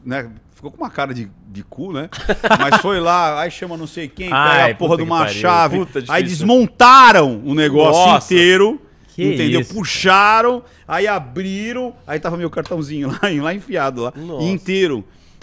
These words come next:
Speaker 1: Aí eu falei, "Graças a Deus." Ela me deu o cartão, né? "Thank you very much, welcome." Aí, né? Mas, e era o cartão que eu ia usar ainda.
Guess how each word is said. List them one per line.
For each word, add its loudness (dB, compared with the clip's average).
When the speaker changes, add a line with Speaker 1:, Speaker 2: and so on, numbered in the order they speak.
Speaker 1:
Aí -4
eu -4
falei, -10
"Graças -8
a -10
Deus." -8
Ela -4
me -6
deu 0
o -6
cartão, -12
né? -20
"Thank -16
you -14
very -12
much, -14
welcome." -16
Aí, -14
né? -14
Mas, -8
e -4
era 2
o -6
cartão -8
que -10
eu -4
ia -12
usar -8
ainda. -10